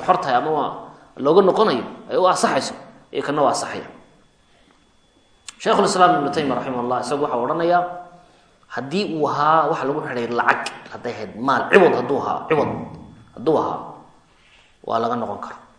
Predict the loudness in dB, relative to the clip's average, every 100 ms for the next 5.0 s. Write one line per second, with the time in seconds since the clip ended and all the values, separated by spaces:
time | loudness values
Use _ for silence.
0 | _ _ _ -12 -8 -6 -6 -8 -12 -16
1 | -18 -20 _ _ _ _ _ _ _ _
2 | _ _ _ _ _ -8 -8 -6 -8 -10
3 | -12 -10 -10 -8 -10 -10 -16 -20 _ _
4 | _ _ _ -18 -14 -12 -10 -12 -16